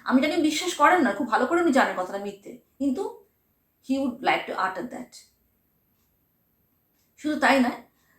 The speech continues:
চিন্ময় প্রভুর যে একজন, ওই যখন ওনাকে অ্যারেস্ট করা হলো, সেই সময় একজন উকিল, একজন মুসলিম উকিল,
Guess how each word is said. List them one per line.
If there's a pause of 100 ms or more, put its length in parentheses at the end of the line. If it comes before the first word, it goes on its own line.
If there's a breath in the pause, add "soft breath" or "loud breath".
(120)
চিন্ময়
প্রভুর
যে
একজন,
ওই
যখন
ওনাকে
অ্যারেস্ট
করা
হলো, (420)
সেই
সময় (100)
একজন (240)
উকিল, (1300)
একজন
মুসলিম
উকিল,